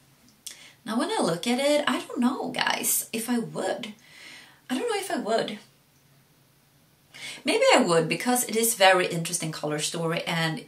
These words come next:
it inspires me when I look at it. So probably I would buy it again, but it's not like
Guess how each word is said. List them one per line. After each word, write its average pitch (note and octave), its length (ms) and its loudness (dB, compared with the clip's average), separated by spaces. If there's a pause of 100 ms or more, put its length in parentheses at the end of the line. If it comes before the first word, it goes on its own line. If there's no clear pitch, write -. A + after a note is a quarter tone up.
it - 200 -8 (280)
inspires F3+ 680 2
me B3+ 100 4
when A3+ 180 2
I F3 120 -2
look D#3+ 240 -6
at G#3+ 120 0
it. A#3 180 2
So G#3 360 6 (680)
probably F#4+ 600 8
I B3+ 120 10
would F3 360 0
buy E3+ 160 8
it G#3 140 4
again, C4 500 6 (1400)
but A3 160 8
it's A#3 160 0
not B3 200 0
like C4 280 4